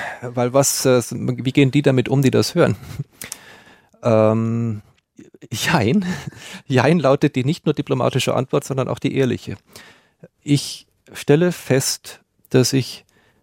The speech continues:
bezahlten Sex in einer Intensität haben kann, die, die, die für,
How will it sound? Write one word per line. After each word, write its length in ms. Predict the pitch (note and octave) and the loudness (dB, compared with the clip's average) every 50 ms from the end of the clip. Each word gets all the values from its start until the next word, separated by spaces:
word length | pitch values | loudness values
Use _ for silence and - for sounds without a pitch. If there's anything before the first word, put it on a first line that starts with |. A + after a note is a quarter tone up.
| _ - | _ -6
bezahlten 560 | - - - - - B2 C3 C#3+ - D#3 C3+ | -6 -4 -4 0 2 2 2 2 2 0 -2
Sex 340 | - B2+ C3 - - - C3+ | 0 0 -2 0 -2 -4 0
in 140 | C#3+ B2+ B2 | 2 2 2
einer 180 | B2 A#2+ A#2 | 4 2 2
Intensität 680 | A#2 C3+ C3 - C3 B2 - B2+ A#2 - C3+ D3+ D#3 - | 0 0 0 0 0 0 0 -2 -2 2 0 0 0 2
haben 260 | C#3 C3 B2+ B2+ B2+ B2 | 2 2 2 2 0 -2
kann, 340 | - C3 C3+ C3+ C#3 C#3 - _ _ _ _ _ _ _ _ _ _ _ _ _ _ _ _ _ _ _ _ _ _ - A2+ - | 0 0 0 0 0 -2 -4 _ _ _ _ _ _ _ _ _ _ _ _ _ _ _ _ _ _ _ _ _ _ -16 -6 -4
die, 60 | A#2+ A2+ - - | -4 -4 -4 -6
die, 140 | - - G#2 G#2 | -4 -2 -2 -2
die 160 | - C3 A2 - | -2 -4 -6 -4
für, 200 | - G#2+ G#2 | -6 -6 -8